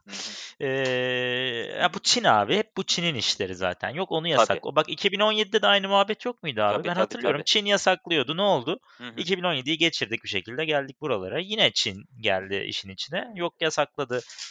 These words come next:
Speaker 2: ikinci bölgeyi kapattı, bir şey yaptı.
Speaker 1: Evet.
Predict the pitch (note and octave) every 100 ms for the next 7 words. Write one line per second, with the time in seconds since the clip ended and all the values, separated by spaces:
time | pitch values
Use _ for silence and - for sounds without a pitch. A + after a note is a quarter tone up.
0 | C#3+ C3+ C3+ B2 B2 A2+ G#2+ A2 - -
1 | F2+ - A#2 - G#2 F2+ E2+ - F3+ G#3
2 | - G#2+ D#2+